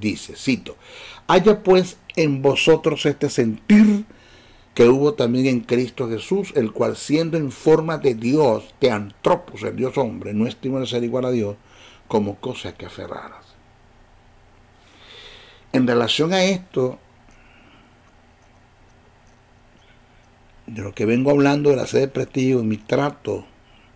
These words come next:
de Jesús conmigo por el Espíritu, en una ocasión,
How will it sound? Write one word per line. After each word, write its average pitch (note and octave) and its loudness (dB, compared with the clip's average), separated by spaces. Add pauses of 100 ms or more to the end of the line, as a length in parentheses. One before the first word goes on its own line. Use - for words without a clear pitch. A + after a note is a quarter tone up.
(500)
de G2 -12
Jesús - -2
conmigo A#2+ -2 (120)
por A#2 -8
el G#2+ -6
Espíritu, A2 -2 (1400)
en G#2 -12
una A#2+ -4
ocasión, C#3 -4